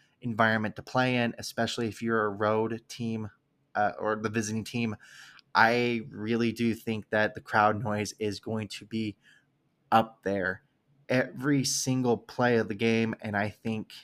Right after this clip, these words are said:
it's going to be a very hostile environment for Florida.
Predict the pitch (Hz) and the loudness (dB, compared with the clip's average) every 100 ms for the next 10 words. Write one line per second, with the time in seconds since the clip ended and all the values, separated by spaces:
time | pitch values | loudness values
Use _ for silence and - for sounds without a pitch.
0 | _ - 117 - 120 120 107 101 113 117 | _ -4 -4 -2 -2 0 -2 0 2 4
1 | 113 110 107 95 113 110 110 113 110 104 | 2 -2 -2 -2 2 4 4 2 -2 -4
2 | _ - - _ _ _ - - 120 117 | _ -20 -20 _ _ _ -8 2 4 4
3 | - 113 110 107 104 107 104 104 104 - | 4 2 2 2 4 4 2 0 -4 -8
4 | - _ _ _ - 113 107 104 101 95 | -14 _ _ _ -4 2 6 6 4 0
5 | _ - - 92 - | _ -14 -4 -4 -4